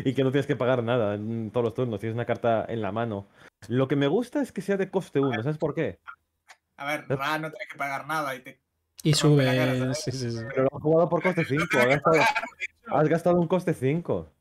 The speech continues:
Speaker 1: Has gastado un tur-, el turno cinco lo has gastado en él. Esto es que es turno tres y el, no tienes que evolucionarlo para que,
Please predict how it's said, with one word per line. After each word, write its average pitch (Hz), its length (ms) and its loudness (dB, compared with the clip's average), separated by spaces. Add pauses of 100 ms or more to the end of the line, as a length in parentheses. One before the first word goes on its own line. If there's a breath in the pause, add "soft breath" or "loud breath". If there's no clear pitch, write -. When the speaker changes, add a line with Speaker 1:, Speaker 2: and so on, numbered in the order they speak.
(180)
Speaker 1:
Has 117 80 -4
gastado 147 240 2
un 147 60 0
tur-, 151 240 2
el 120 160 0
turno 147 240 0
cinco 143 240 -2
lo 131 60 2
has 120 60 -4
gastado 123 320 -2
en 101 60 -4
él. 117 240 -6 (380)
Esto 127 160 -6
es 151 60 -8
que 165 300 0 (120)
es 151 260 -4
turno 160 300 2
tres 170 420 0
y 143 140 -2
el, 131 160 0
no 147 100 2
tienes 156 160 -2
que 160 80 2
evolucionarlo 139 480 2
para 113 220 2
que, 110 100 -8